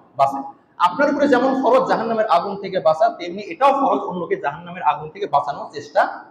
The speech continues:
করা। তাহলে কি হবে? আপনার ঈমান দুর্বল হয়ে যাবে, একটা সময় আপনি ঈমান হারা হয়ে দুনিয়া থেকে বিদায় হয়ে যাবেন।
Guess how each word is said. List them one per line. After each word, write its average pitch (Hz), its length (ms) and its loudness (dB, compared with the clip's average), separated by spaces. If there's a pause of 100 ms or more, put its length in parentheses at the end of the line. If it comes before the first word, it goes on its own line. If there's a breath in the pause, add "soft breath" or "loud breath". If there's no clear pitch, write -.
করা। - 340 -10 (1400 soft breath)
তাহলে 190 260 0
কি 208 140 -2
হবে? 196 160 4
আপনার 175 320 0
ঈমান 226 200 0
দুর্বল 190 340 2
হয়ে 196 140 0
যাবে, 190 240 0
একটা 156 300 -2
সময় 175 160 -6
আপনি 151 200 -4
ঈমান 175 260 0
হারা 170 220 2
হয়ে 196 160 4
দুনিয়া 143 220 -6
থেকে 143 120 -6
বিদায় 123 200 -2
হয়ে 110 120 -4
যাবেন। - 180 -14